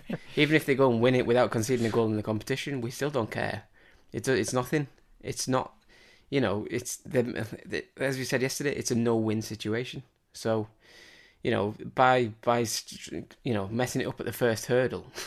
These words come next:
<laughs> you know, I know they can still, and they should still overturn this and win three or four nil at, at, um, at the Spurs Stadium, but, and, I mean, it, it just covers up the cracks, really. Um, they proved,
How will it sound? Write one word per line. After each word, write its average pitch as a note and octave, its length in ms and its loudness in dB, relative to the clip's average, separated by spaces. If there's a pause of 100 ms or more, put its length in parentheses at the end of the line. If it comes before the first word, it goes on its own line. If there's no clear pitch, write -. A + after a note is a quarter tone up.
(180)
<laughs> - 380 -20
you A#2+ 80 0
know, G#2+ 160 2
I G#2+ 180 2
know C3+ 140 4
they B2+ 100 2
can B2 140 -2
still, A#2 460 2
and A#2+ 120 0
they B2 60 2
should B2 320 2
still G#2 420 0
overturn A2+ 500 2
this F#2 200 -8
and G#2+ 140 0
win G#2+ 260 0 (340)
three A#2 180 2
or G#2+ 60 0
four A2 240 0
nil G#2 360 -2
at, - 320 -6
at, G#2 140 -2
um, G2+ 220 -4
at G2+ 120 -8
the G#2 80 -8
Spurs C#3+ 340 0
Stadium, F#2+ 400 -4
but, G2 240 -2 (1040)
and, A2 320 -4
I A#2 80 -2
mean, A#2+ 240 0
it, - 80 -8
it F2 240 -10
just A#2+ 220 -8
covers A2+ 260 0
up - 100 -4
the B2 60 -8
cracks, - 380 -6
really. F#2 320 -4 (400)
Um, G2+ 560 -4 (840)
they B2+ 140 -2
proved, D3+ 440 2